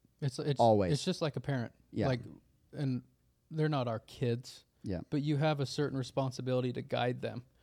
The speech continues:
Speaker 1: Where it is a fifty-fifty relationship, but I know better than you. I have
Speaker 2: Yeah.
Speaker 1: more wisdom. I'm older.
Speaker 2: Yeah.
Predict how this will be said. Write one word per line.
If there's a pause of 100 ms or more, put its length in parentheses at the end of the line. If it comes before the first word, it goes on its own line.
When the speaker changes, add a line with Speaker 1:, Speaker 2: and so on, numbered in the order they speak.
(300)
Speaker 1:
Where
it
is
a
fifty-fifty
relationship,
but
I
know
better
than
you. (280)
I
have
Speaker 2:
Yeah.
Speaker 1:
more
wisdom.
I'm
older. (140)
Speaker 2:
Yeah.